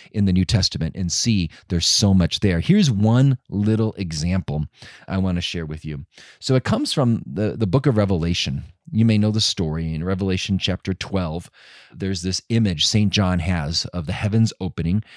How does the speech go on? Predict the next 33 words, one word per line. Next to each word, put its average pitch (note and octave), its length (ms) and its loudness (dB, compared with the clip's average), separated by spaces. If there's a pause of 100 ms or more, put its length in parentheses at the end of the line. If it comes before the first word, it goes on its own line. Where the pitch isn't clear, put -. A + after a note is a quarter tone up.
(180)
and F#2+ 140 0
he F#2 60 0
sees A2+ 340 0
the F2+ 80 0
woman B2+ 440 4
clothed A2+ 480 0
with A2 120 -2
the G#2 80 0
sun, G2+ 340 2
with G2+ 120 2
the E2 60 2
moon A2 260 6
under G#2 180 4
her F2+ 140 -2
feet G2+ 260 -4
and C#2+ 60 -6
the E2+ 40 -4
stars, F2+ 600 -2 (320)
uh, E2 180 -4
twelve G2+ 220 -2
stars F2+ 320 0
on D#2+ 80 2
her D#2 100 2
head. F2+ 380 0 (760)
And D3 100 0
traditionally, C3+ 720 2 (420)
we've, C3 400 2
as B2 160 0
Catholics, G2+ 500 -2
understood G#2 440 2
that F2+ 160 0
as A2 120 0
Mary. A#2 540 2